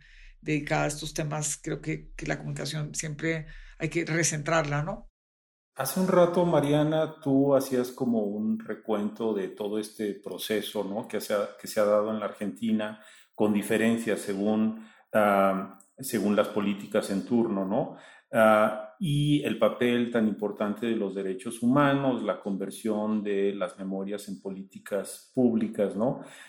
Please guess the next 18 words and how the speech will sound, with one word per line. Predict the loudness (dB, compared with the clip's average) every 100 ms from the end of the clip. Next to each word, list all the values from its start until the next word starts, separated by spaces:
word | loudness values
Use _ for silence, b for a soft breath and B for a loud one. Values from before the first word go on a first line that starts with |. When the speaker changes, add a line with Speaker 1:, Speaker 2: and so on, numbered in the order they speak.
| B
Speaker 2:
Pero | 4 8 8 8
ahora | 8 8 8
aparece | 6 4 4 2 0
el | 0
tema | 0 0 0
de, | 0 0 2 0 -4 -6
eh, | -8 -8
las | -8 -10 -8
víctimas, | -12 -12 -10 -10 -10 -12 -10
¿no? | -8 0
En |
el | 2 4
caso | 2 4
de | 4
Argentina, | 4 0 2 0 2 2 0 B B B B B _
¿cómo | 2 6 6
ves, | 6 6 6 2 -4 -6
eh, | -2 0 2 2 2 -2 -8